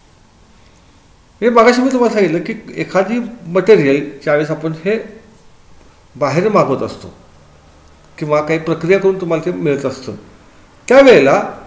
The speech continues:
तुम्ही आदेश दिल्यापासून तो माल ताब्यात मिळेपर्यंतचा जो भाग आहे, तो या ठिकाणी दाखवलेला आहे. त्याला लागणारा वेळ जो आहे, हा आपण त्याला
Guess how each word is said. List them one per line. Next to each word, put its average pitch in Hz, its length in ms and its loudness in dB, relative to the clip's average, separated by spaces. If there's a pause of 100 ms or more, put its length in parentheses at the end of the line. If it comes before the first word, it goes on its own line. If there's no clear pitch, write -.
(240)
तुम्ही 233 320 4
आदेश 170 560 2
दिल्यापासून 160 720 -2 (680)
तो 208 320 -4 (920)
माल 170 240 2 (120)
ताब्यात 160 320 -2
मिळेपर्यंतचा 170 720 2
जो 165 140 -4
भाग 120 240 -2
आहे, 104 120 -4 (880)
तो 175 400 0 (760)
या 143 100 0
ठिकाणी 139 240 -4
दाखवलेला 127 360 -2
आहे. 196 80 -2 (1400)
त्याला 185 140 0
लागणारा 180 360 2
वेळ 190 260 4
जो 139 80 2
आहे, 139 80 0
हा 151 200 -6
आपण 147 220 -6
त्याला 143 280 -4